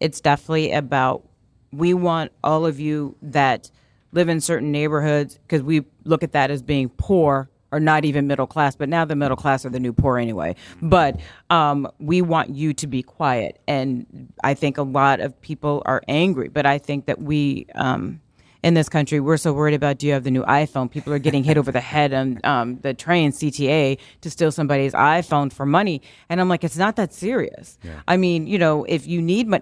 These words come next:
Speaker 1: get a job. I mean, and it seems like everybody's ego is in the way. Why can't you work at McDonald's? If you need something, get a job somehow, some way. There should not, nothing should be stopping you from working. And there's a lot of people that are just like, "Mm, I'm too good for that." Well, no, you're not. You don't have a job.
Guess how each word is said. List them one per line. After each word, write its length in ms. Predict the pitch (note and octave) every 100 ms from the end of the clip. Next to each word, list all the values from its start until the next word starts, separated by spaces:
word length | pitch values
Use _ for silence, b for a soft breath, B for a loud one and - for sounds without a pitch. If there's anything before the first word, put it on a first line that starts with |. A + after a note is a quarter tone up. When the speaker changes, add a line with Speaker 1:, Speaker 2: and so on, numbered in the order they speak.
| D3+
Speaker 1:
get 160 | - -
a 80 | E3
job. 540 | B2 D3 A#3 B2 A2+
I 40 | E3+
mean, 180 | F3 E3
and 160 | D#3+
it 20 |
seems 160 | - C4
like 160 | G3+ -
everybody's 460 | E3+ A#3 F3+ D#3 -
ego 580 | F#3 A3 F3+ D3+ C#3+ C#3 -
is 140 | D#3+
in 100 | F3
the 80 | D#3
way. 440 | C#3 F3 G2+ - - _ _ _ -
Why 260 | C#3 D#3
can't 280 | D#3+ G#3 A3+
you 80 | D#3
work 160 | C3
at 40 | B2+
McDonald's? 540 | B2 F#2+ D#2 D#2 _ _ _ _ _ _ _ _ _
If 180 | - E3+
you 160 | F#3+ G#3
need 240 | G3 E3
something, 720 | - G3+ A3 - D3 C3+ B2+ - B2
get 180 | F#3+ -
a 100 | C#3
job 380 | B2 D3 D3 C3
somehow, 400 | - E3 C#3+ C#3+
some 320 | C#3 D3 C3
way. 320 | C3 A#2+ E2 - B B
There 100 | E3
should 220 | - G#3
not, 240 | F#3+ F3+ -
nothing 520 | D3 E3+ E3+ F3+ E3
should 220 | C#3+ -
be 80 | D3
stopping 540 | C3+ - F#3 F#3 E3+ D3+
you 80 | C3
from 200 | C#3+ C3+
working. 300 | D#3 - -
And 160 | D#3
there's 180 | D3+ D3 -
a 60 |
lot 240 | C#3+ C3+ C#3
of 140 | D3+
people 360 | - D3 D3+ D#3+
that 260 | C#3+ C#3+ C#3
are 80 |
just 240 | C#3+ D3 -
like, 140 | C#3+
"Mm, 180 | E3 D#3
I'm 120 | D3
too 140 | D3+ D#3+
good 200 | C#3 C3+
for 100 | B2+
that." 160 | A#2+
Well, 100 | C3
no, 100 | F3+
you're 180 | A3 F3+
not. 320 | C3+ D3+ - -
You 120 | E3
don't 180 | F#3+ D#3+
have 160 | D#3+
a 80 | C#3
job. 480 | A#2 B2 C3 C2 -